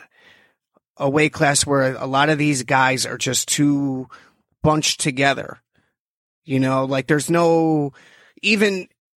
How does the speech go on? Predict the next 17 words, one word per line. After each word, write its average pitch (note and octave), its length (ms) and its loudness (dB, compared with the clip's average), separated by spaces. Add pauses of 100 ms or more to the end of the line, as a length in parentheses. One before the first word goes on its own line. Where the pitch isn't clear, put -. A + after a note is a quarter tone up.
(760)
even A#3+ 320 2
when A3 100 0
you G3+ 120 2
look F#3+ 240 0
at D#3+ 160 0
distance, D3 600 0
like, B2+ 180 -6
the C#3 80 -4
perceived C#3+ 640 -2
distance C#3 440 0
between C3 340 -2
a A#2+ 60 -4
one D3 420 0
and C3+ 160 -4
a B2+ 60 -4
two D3 300 0
guys C3+ 560 0